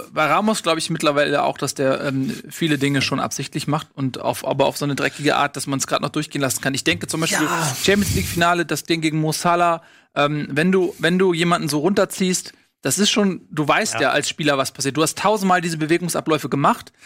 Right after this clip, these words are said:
Speaker 1: du weißt genau, was passiert.
Speaker 2: Genau.
Speaker 1: Du weißt ganz genau, was passiert.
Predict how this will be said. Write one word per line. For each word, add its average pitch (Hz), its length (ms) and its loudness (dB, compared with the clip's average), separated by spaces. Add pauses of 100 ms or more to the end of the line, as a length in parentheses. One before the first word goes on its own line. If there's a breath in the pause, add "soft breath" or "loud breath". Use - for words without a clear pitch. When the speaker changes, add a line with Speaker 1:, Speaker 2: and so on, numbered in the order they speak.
(120)
Speaker 1:
du 143 120 -4
weißt 160 240 0
genau, 143 540 0
was 127 160 -6
passiert. - 380 -8
Speaker 2:
Genau. 165 160 0
Speaker 1:
Du 135 40 -2
weißt 170 380 0
ganz 160 300 -2
genau, 143 320 2
was 143 160 -2
passiert. 175 360 0